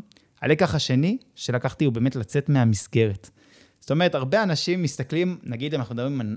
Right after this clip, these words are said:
על נדל"ן, או על מניות, אז על נדל"ן הם מסתכלים על, "טוב, אני יכול לקנות דירה בתל אביב שנותנת לי שניים וחצי אחוז תשואה, או דירה בחיפה שנותנת לי ארבע, או קריית שמונה שנותנת לי חמש,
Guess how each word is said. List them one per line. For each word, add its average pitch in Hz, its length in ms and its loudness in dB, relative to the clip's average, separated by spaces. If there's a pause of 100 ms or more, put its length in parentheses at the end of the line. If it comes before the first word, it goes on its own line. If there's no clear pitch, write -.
(120)
על 117 100 -6
נדל"ן, 113 520 0 (880)
או 123 100 4
על 131 60 6
מניות, 131 640 2
אז 117 200 -4
על 131 100 2
נדל"ן 196 360 0
הם 160 60 4
מסתכלים 160 460 0
על, 120 100 2 (360)
"טוב, 185 160 6
אני 139 120 8
יכול 151 160 4
לקנות 156 300 0
דירה 135 240 4
בתל 131 260 2
אביב 123 240 2
שנותנת 120 440 -2
לי 110 240 -4 (360)
שניים 127 360 2
וחצי 139 340 0
אחוז 175 280 0
תשואה, 190 280 2
או 156 100 4
דירה 117 220 -2
בחיפה 117 400 -4
שנותנת 113 320 -4
לי 113 100 -4
ארבע, 208 320 2
או 170 100 4
קריית 143 340 -2
שמונה 135 280 0
שנותנת 123 340 -6
לי 127 60 -8
חמש, 233 580 0